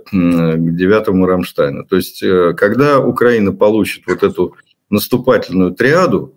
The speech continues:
вот этот бронированный кулак, танки, авиация, дальнобойная артиллерия, то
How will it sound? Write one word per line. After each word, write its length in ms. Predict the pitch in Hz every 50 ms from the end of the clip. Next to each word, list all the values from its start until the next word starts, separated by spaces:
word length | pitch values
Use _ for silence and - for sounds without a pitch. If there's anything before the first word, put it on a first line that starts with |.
| _ -
вот 160 | 87 85 104
этот 280 | 101 87 92 85 78
бронированный 760 | 76 98 101 104 107 117 123 123 117 107 95 92 85 85 85 85
кулак, 480 | - 107 101 101 98 85 78 - -
танки, 340 | - 104 98 87 82 - 87
авиация, 600 | 85 87 87 92 92 92 85 - - - 80 73
дальнобойная 680 | 76 85 85 85 90 90 90 92 92 87 85 87 87
артиллерия, 640 | 85 - - 135 139 156 180 175 135 92 80 - - - - - - - - - _ _
то 440 | - 113 107 107 104 101 92 82